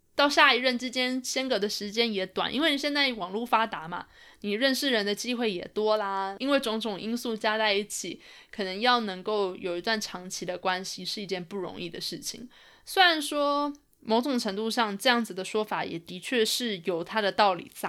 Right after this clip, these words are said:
哦，但我觉得其实在这个时代里面，要找到这样子能够陪伴你一生的人，也还不算是完全不可能的事情啦。因为人是一样的嘛，不管是以前的人也好，现在的人也好，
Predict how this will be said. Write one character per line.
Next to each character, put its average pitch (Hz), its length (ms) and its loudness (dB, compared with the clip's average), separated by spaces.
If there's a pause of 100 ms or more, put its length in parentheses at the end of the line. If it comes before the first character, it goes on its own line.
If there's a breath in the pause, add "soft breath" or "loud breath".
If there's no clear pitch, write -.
(140)
哦， - 140 -10 (380 loud breath)
但 339 200 6
我 214 160 2
觉 180 200 -4
得 196 340 0 (140)
其 - 160 -8
实 226 360 -4 (140)
在 311 160 2
这 320 100 2
个 269 120 4
时 262 180 -4
代 240 160 2
里 190 80 -4
面， 190 320 -4 (220)
要 285 160 0
找 190 180 -2
到 214 180 2
这 226 140 0
样 220 180 0
子 196 180 -10
能 180 200 -10
够 214 300 0 (260)
陪 214 160 0
伴 220 240 4
你 180 60 -8
一 - 140 -8
生 202 260 -4
的 190 120 -2
人， - 300 -12 (300 soft breath)
也 190 160 -2
还 185 320 -2
不 240 120 -6
算 403 240 4
是 381 200 4
完 226 160 6
全 254 180 0
不 370 100 2
可 247 160 0
能 175 140 -6
的 185 100 -6
事 240 160 -6
情 - 280 -10
啦。 - 200 -12 (580 soft breath)
因 330 80 0
为 415 120 4
人 233 220 4
是 370 140 4
一 285 80 4
样 247 220 2
的 190 120 -8
嘛， - 240 -10 (160)
不 277 100 -6
管 226 160 0
是 262 120 -2
以 226 100 -2
前 190 180 -8
的 185 80 -6
人 185 80 -8
也 180 280 -8
好， - 280 -6
现 233 240 -8
在 233 160 4
的 196 80 0
人 180 240 -8
也 185 140 -6
好， - 320 -8